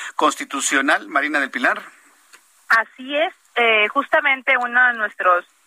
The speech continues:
Speaker 2: programas estratégicos está relacionado con el impulso de las industrias creativas. Las industrias, industrias creativas son aquellas industrias que ponen en el centro del talento de las personas. Y sí, sí, el, eh, generar estos lazos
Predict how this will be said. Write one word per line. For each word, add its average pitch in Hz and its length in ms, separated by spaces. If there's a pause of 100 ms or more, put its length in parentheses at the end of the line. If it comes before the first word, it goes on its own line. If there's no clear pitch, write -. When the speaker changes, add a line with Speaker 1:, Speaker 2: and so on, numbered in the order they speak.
(160)
Speaker 2:
programas 208 520
estratégicos 226 760
está 214 200
relacionado 214 560
con 214 160
el 190 120
impulso 190 400
de 208 60
las 208 120
industrias 180 420
creativas. 160 460 (460)
Las 208 180
industrias, 220 340 (140)
industrias 240 440
creativas 220 440
son 233 100
aquellas 220 360
industrias 190 460
que 233 100
ponen 196 340
en 196 80
el 175 140
centro 190 380
del 196 120
talento 180 460
de 180 80
las 170 140
personas. 160 540 (480)
Y 226 460 (160)
sí, 302 200 (320)
sí, 254 280
el, 233 260
eh, 190 360
generar 208 560
estos 214 400
lazos 202 480